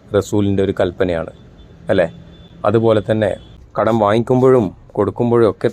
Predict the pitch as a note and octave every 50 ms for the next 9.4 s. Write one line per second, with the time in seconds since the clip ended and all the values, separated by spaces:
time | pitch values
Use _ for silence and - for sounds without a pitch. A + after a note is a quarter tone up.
0 | - G#2+ G2+ F#2+ F#2+ - - - - - - - - - - - - F#2 F#2+ G#2+
1 | A2 G#2 G#2 - A2 G#2 G2+ - - C3 A#2+ A2+ A2 G2+ F#2+ F#2 F#2 F2+ F2+ F2+
2 | F2+ F2+ - - - - - _ _ - - F#2+ F#2+ F#2+ F#2+ G2+ G2 G2 F#2 -
3 | G2 F2+ F2 F2 F2+ F2 E2+ E2+ D#2+ - - G2 F#2 F2+ E2+ E2+ E2 D#2+ F2 F2
4 | F2+ - - - - - - - - - - - - _ - - - _ - G2+
5 | A2 A2 A#2 B2 A#2+ A#2 - B2+ A#2 A2+ A#2 A2+ A#2+ - - - C3+ B2+ - -
6 | C3 C3+ B2 B2 A#2+ A#2+ B2 A#2+ A#2 A2+ A2 A2 A2+ A#2+ A#2 A#2 A#2 A2 A2+ A2
7 | A2+ A2+ A2 G#2 G2+ - A#2 A2+ A2 A2 A2 G#2+ G2+ F#2+ F#2+ F#2+ G#2 - - -
8 | - - - - - - - - - - - _ _ - - - - - - G#2+
9 | G#2+ G#2+ A2 A#2 B2 B2 B2+